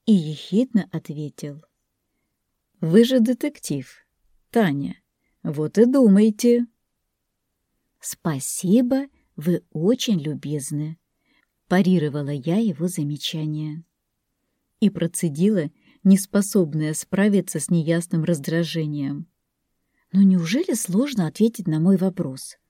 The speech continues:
В конце концов, если бы вы просто колымели, а не возили меня,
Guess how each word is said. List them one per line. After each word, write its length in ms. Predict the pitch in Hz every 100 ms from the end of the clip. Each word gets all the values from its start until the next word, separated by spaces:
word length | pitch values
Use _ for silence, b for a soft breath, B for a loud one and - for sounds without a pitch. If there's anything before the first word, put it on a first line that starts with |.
| _ _ _ _ _
В 80 | -
конце 340 | 226 196 220
концов, 560 | 208 180 175 - 339 - b b b
если 360 | - 202 240 190
бы 120 | 175
вы 140 | 185 196
просто 380 | 220 202 -
колымели, 760 | - 180 180 247 381 202 143 139 b b _
а 120 | 220
не 160 | 208 220
возили 480 | 254 233 165 131
меня, 460 | 156 190 202 160 -